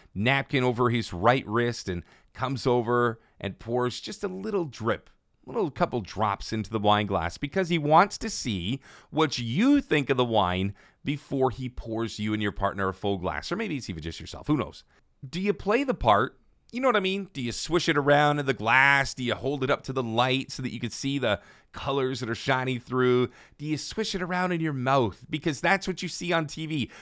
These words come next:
or that's what the big guys do. <laughs> I hate that. I, I would say if there's one thing at a restaurant that I would be okay if they didn't do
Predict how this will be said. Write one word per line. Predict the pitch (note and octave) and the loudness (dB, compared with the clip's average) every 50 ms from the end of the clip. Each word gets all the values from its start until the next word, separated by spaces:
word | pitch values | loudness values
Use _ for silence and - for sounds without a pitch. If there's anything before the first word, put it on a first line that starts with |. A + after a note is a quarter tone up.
| - - | -2 2
or | - E3 | 2 2
that's | D3+ D#3 D#3 E3 E3 - - | 4 4 4 4 2 0 -2
what | E3+ - - | -4 -4 -4
the | C#3 | -2
big | A#2+ D3+ D#3 D#3 C#3+ | 0 2 2 2 4
guys | C#3 C#3 C3 B2+ A#2+ G#2+ - | 4 4 4 4 0 -2 -2
do. | - B2+ A#2 G2+ E2+ - - G#2 - - - - _ _ _ _ _ - A#3+ _ - | -2 -2 0 -2 -2 -6 -12 -18 -18 -18 -18 -18 _ _ _ _ _ -18 -16 _ -12
<laughs> | - - - - C#2+ F#2+ - - - C#2 C#2+ - - - - _ _ _ _ _ _ _ - - - - _ | -12 -12 -14 -16 -20 -20 -20 -20 -20 -20 -20 -20 -20 -20 -20 _ _ _ _ _ _ _ -20 -20 -20 -10 _
I | - F#3+ A3 A#3+ | 2 2 2 2
hate | G3+ D#3 C#3+ D3+ D3+ E3+ - - | 2 2 2 2 2 2 -2 -4
that. | F#2 D#2+ D2 C#2+ - _ _ - | -6 -6 -6 -6 -10 _ _ 0
I, | - C#3+ D#3+ - | 2 2 2 4
I | - D#3+ F#3+ | 4 4 4
would | G#3 G#3+ B3 G3 - | 4 2 -2 -4 0
say | - F3+ D#3+ | 0 2 2
if | D#3 C#3 - | 0 0 -2
there's | B2 A#2+ - - | -4 -2 -2 0
one | A#2 C3 D3+ D#3+ | 0 0 0 2
thing | - F#3+ G3+ | 0 0 0
at | G#3+ G#3 | 0 2
a | |
restaurant | E3 C3+ A2+ G#2 - - - G#2+ G2+ G2 G2 - - _ - - - _ _ | 4 4 2 2 0 0 2 4 4 4 2 0 -6 _ -20 -20 -20 _ _
that | - E2+ A2+ A#2 | -8 -4 -2 0
I | B2 C#3+ | 0 2
would | D3+ D#3 D3 C3+ | 0 0 -2 0
be | C#3 C#3 | 2 4
okay | C3 C3 B2 - - B2+ B2 B2 | 4 4 2 2 2 2 2 4
if | A#2+ G2+ - | 2 0 0
they | A2+ A2 G#2 G2 - _ | -4 -4 -4 -6 -6 _
didn't | - A2+ A2+ A2 C3+ E3 - - | 0 0 2 2 0 -4 -6 -2
do | C#3 D#3+ F3 F#3+ G#3+ A3+ G#3+ | 0 0 2 2 0 -4 -6